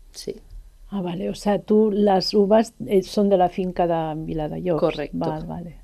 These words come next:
Speaker 2: Ajá.
Speaker 1: Correcto.
Speaker 2: Y luego haces tú con la ayuda del enólogo.
Speaker 1: Exacto.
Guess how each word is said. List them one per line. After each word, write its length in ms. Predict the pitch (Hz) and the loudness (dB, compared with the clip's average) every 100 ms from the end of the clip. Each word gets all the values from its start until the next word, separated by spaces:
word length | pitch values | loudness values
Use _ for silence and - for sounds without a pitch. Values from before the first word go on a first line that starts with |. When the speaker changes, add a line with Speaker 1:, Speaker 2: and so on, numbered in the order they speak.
| _ | _
Speaker 2:
Ajá. 320 | 175 165 175 | -12 -10 -12
Speaker 1:
Correcto. 520 | - 160 160 156 - 190 | -8 -8 -8 -16 2 6
Speaker 2:
Y 40 | |
luego 340 | 180 170 170 | 10 10 8
haces 460 | 175 - 180 170 - | 6 2 -2 -2 -4
tú 520 | - 185 180 180 170 - | -2 2 4 4 0 -2
con 180 | 180 165 | -2 2
la 60 | 165 | 2
ayuda 380 | 170 165 165 | 2 0 -2
del 380 | 165 160 160 165 | -2 -4 -4 -4
enólogo. 500 | 165 175 180 180 185 | -4 -4 -4 -4 2
Speaker 1:
Exacto. 540 | 190 170 165 - - | 2 2 -4 -6 -14